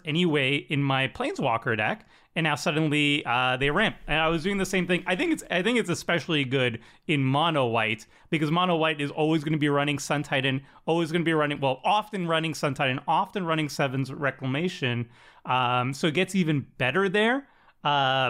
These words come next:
but there's, like, a lot of little, little things that, that make it better, uh, as well. Like, I really like a Mary Shepherd as well in,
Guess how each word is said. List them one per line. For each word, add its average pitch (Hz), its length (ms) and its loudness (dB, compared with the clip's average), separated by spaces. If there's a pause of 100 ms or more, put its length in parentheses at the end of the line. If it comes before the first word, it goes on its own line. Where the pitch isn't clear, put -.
but 131 100 -2
there's, 190 200 -2
like, - 240 -6
a 247 40 0
lot 240 240 2
of 202 80 -6
little, 214 280 2
little 190 320 0
things 214 420 0
that, 175 260 0
that 165 100 0
make 165 220 -2
it 151 140 -4
better, 139 420 2
uh, 143 280 -2
as 135 260 -4
well. 113 340 0
Like, 120 220 -4
I 143 80 0
really 151 300 2
like 147 180 0
a - 20 0
Mary 135 300 0
Shepherd 127 340 -4
as 113 140 -6
well 117 240 0
in, 110 260 -4